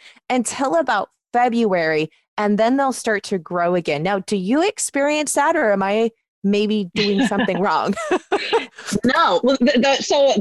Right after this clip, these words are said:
Speaker 2: I mean, there's so many ways to extend your season, right? A-, and, and for me, if I'm planning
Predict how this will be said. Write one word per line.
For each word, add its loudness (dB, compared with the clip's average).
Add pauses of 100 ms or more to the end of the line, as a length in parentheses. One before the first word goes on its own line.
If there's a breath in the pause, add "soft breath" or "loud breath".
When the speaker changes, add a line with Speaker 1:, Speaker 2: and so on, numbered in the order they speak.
Speaker 2:
I 0
mean, 2
there's 2
so 0
many 4
ways 2
to 0
extend 0
your 0
season, 0
right? 0 (300 loud breath)
A-, 2
and, 2
and 2
for 2
me, 4
if -2
I'm 0
planning 0